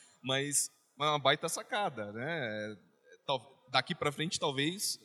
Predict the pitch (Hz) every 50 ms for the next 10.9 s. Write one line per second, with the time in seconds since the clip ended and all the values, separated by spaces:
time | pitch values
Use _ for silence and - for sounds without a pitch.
0 | - _ _ _ - 139 151 135 156 - - 160 156 160 180 - - 170 - 147
1 | 165 - - 196 175 170 165 151 135 147 147 160 185 202 190 190 185 175 170 160
2 | 151 143 139 139 - 170 165 - 170 175 170 160 170 - - 165 156 - 147 143
3 | 147 147 139 135 127 120 120 120 131 - - 131 123 - 127 135 - - - -
4 | _ - 123 120 127 117 113 113 110 - - - 139 135 - - 147 139 127 131
5 | - - 135 - - 143 131 131 127 131 139 165 180 - - 170 139 123 120 127
6 | 139 - - 135 120 135 135 - - 139 131 127 123 127 131 - 139 139 139 135
7 | 113 - - _ _ _ _ _ _ _ - 113 123 131 131 - - 135 123 131
8 | 123 120 123 147 190 240 - - - - - - - _ - _ _ _ _ _
9 | 147 135 123 127 123 117 123 123 120 117 117 113 98 104 127 - 165 160 160 175
10 | - - 180 170 - - 170 165 - - - 190 175 151 135 131 123